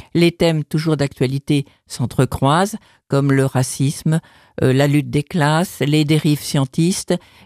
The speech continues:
et l'annonce d'une catastrophe écologique. Même contestée, l'humanité ne se libère pas de son besoin de domination, de ségrégation et d'arrogance. On se retrouve en territoire clairement politique,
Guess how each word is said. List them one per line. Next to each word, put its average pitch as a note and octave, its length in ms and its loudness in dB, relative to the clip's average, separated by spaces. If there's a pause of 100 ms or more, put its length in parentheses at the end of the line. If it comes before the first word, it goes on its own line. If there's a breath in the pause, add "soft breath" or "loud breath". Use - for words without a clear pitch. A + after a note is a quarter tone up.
et F#3 120 4
l'annonce D3+ 560 0
d'une C#3+ 260 -2
catastrophe C#3+ 800 -2
écologique. - 680 -4 (540 loud breath)
Même G#3 600 4
contestée, F#3+ 680 0
l'humanité F3+ 680 2
ne F3+ 120 0
se - 160 0
libère D#3 380 0
pas D#3+ 220 -2
de D3+ 80 0
son D3+ 180 0
besoin D3 320 0
de C#3 80 0
domination, D#3 680 0 (360 soft breath)
de D3+ 80 2
ségrégation E3 880 0 (100)
et E3+ 140 2
d'arrogance. B2+ 800 -4
On B2+ 60 -4
se C#3+ 160 -2
retrouve C#3 540 0 (340 loud breath)
en A#2 120 0
territoire C#3+ 760 0 (100)
clairement D3 420 0
politique, C3+ 640 -2